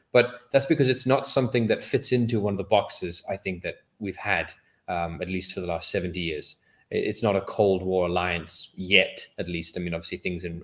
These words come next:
in, in Ukraine can change that. But, um, what's important to s-, to stress here is that because you've got India, you've got Pakistan, you've got countries, and China too, which have actual differences and disagreements and even, uh, minor conflicts with each other. I mean,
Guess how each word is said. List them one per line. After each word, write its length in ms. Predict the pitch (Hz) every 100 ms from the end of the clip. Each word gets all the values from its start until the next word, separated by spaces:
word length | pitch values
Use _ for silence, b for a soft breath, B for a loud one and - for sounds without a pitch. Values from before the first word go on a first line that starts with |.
| -
in, 80 | 85
in 200 | 85 85
Ukraine 520 | 85 85 107 95 87
can 120 | 90 90
change 200 | 95 92
that. 220 | 87 80 - _ _ _
But, 340 | 110 - - b b b -
um, 480 | 95 92 92 92 90 - _ _ _ _ _ _ _ _
what's 220 | 127 123
important 460 | 120 110 131 139 110
to 60 | 104
s-, 220 | - -
to 100 | 113
stress 340 | - 123 104
here 180 | - 104
is 100 | 95
that 160 | 101 -
because 420 | 107 - 143 143
you've 180 | 123 113
got 260 | 165 147 - - _
India, 600 | 123 123 113 120 139 - - -
you've 120 | 95
got 220 | - 85
Pakistan, 580 | - 98 - - 107 123 117 b _
you've 180 | 101 -
got 280 | 98 92 -
countries, 600 | 139 131 135 113 - - -
and 160 | 107
China 260 | 110 101 92
too, 220 | - 113 B B
which 200 | 127 -
have 220 | 127 127
actual 480 | 123 127 - 127 110
differences 540 | 127 180 135 117 107
and 60 | 107
disagreements 540 | 117 117 120 151 110
and 100 | 117
even, 380 | 123 120 113 113 B -
uh, 100 | 110
minor 320 | 110 123 117
conflicts 480 | 113 196 - 98 -
with 100 | 87
each 140 | 85
other. 140 | 82 -
I 40 |
mean, 220 | 98 95